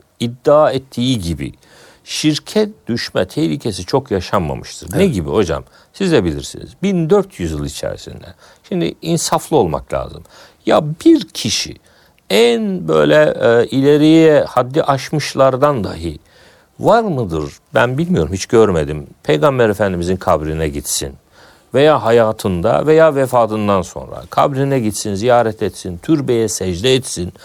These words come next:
Speaker 1: Sonra desin ki, "Ey Muhammed, sen benim Allah'ımsın. Sen
Speaker 2: Yok,
Speaker 1: beni
Speaker 2: hiç böyle bir
Speaker 1: yarattın."
Speaker 2: tabii canım, böyle
Speaker 1: Böyle
Speaker 2: bir
Speaker 1: bir şey hiç vaki oldu mu hocam?
Speaker 2: Evet. Demin sizin ifade buyurduğunuz nokta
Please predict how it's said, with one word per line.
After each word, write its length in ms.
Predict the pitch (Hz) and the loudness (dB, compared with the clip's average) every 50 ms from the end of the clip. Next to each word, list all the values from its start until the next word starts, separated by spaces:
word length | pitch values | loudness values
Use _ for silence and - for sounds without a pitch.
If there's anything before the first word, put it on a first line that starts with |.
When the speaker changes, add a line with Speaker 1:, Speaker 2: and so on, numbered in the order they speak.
| - - - | -20 -20 -10
Speaker 1:
Sonra 340 | - - 151 170 175 165 147 | -2 0 2 4 4 4 4
desin 340 | 139 143 131 - 143 143 127 | 2 0 -2 -2 -4 -4 -4
ki, 100 | 143 - | -4 -2
"Ey 140 | 151 156 147 | 0 0 0
Muhammed, 480 | 135 131 120 117 113 113 104 95 90 | 0 0 0 -2 -2 -2 -2 -4 -4
sen 280 | - - 135 143 139 120 | -2 -2 -2 0 0 0
benim 220 | 113 110 107 104 | 0 0 0 0
Allah'ımsın. 640 | 104 95 90 90 87 87 101 113 101 - - - - - _ _ _ _ - - - | 0 0 0 0 -2 0 -2 -2 -4 -6 -8 -12 -14 -20 _ _ _ _ -20 -16 -10
Sen 200 | - - - 180 | -4 0 0 2
Speaker 2:
Yok, 120 | 170 139 | 2 2
Speaker 1:
beni 80 | 123 123 | 0 0
Speaker 2:
hiç 40 | 127 | 2
böyle 100 | 131 120 | 2 4
bir 60 | 110 113 117 | 4 4 4
Speaker 1:
yarattın." 320 | 113 - - - 127 120 | 2 0 -2 0 0 0
Speaker 2:
tabii 260 | 98 90 90 95 92 | 0 0 -4 -6 -8
canım, 220 | 85 95 95 92 - | -8 -10 -12 -10 -6
böyle 140 | 92 90 | -2 2
Speaker 1:
Böyle 320 | 214 247 254 254 214 185 175 | 2 4 4 4 4 2 2
Speaker 2:
bir 60 | 165 | 2
Speaker 1:
bir 140 | 220 240 208 | 2 0 0
şey 260 | - - - 170 156 | 0 -2 0 0 0
hiç 420 | 143 - - - 190 - - - - - - - | 0 0 0 0 0 0 0 -8 -12 -10 -4 2
vaki 420 | 120 151 175 180 175 - - 143 | 4 4 4 4 2 -2 -4 -2
oldu 220 | 135 135 143 147 170 | 0 0 0 0 -2
mu 120 | 160 147 | -2 -2
hocam? 200 | 131 127 - 104 | -4 -4 -6 -8
Speaker 2:
Evet. 100 | 87 - - _ _ _ _ - - - - - - | -8 -8 -12 _ _ _ _ -20 -20 -20 -8 -4 -2
Demin 220 | 135 139 156 151 | 0 0 0 -2
sizin 400 | 139 - - 127 131 139 127 98 | -2 -4 -6 -4 -4 -4 -6 -8
ifade 460 | - 107 - 131 120 117 113 127 110 | -8 -6 -2 0 0 0 0 -2 -2
buyurduğunuz 420 | 110 120 117 107 117 120 117 110 98 | 0 -2 -2 0 -2 -2 -2 -2 -2
nokta 380 | 113 104 - - - 123 120 | -4 -4 -2 -2 -2 -2 -2